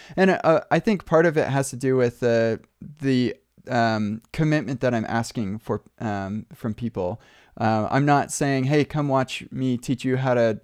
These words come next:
create an open source library in, you know, a three-day course." It's, like, an hour long. Um, and so that may have something to do with it as well. Uh, I, and I've also got an, uh,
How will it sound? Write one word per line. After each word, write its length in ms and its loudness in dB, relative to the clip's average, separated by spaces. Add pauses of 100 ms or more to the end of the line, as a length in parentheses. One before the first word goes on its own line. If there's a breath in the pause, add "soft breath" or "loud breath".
(300 soft breath)
create 240 4
an 100 2
open 240 -2
source 240 -4
library 560 2 (240 soft breath)
in, 480 2
you 80 -4
know, 240 0
a 100 -2
three-day 440 0
course." 600 -2 (280 soft breath)
It's, 200 -2
like, 220 4
an 160 0
hour 340 2
long. 520 -2
Um, 520 2
and 160 0
so 320 4 (300)
that 180 4
may 140 0
have 160 0
something 320 -2
to 100 -4
do 140 0
with 160 -2
it 60 -2
as 160 -6
well. 300 2 (280 soft breath)
Uh, 240 6
I, 120 8
and 220 -2
I've 160 4
also 540 6 (800)
got 240 2
an, 140 4
uh, 560 0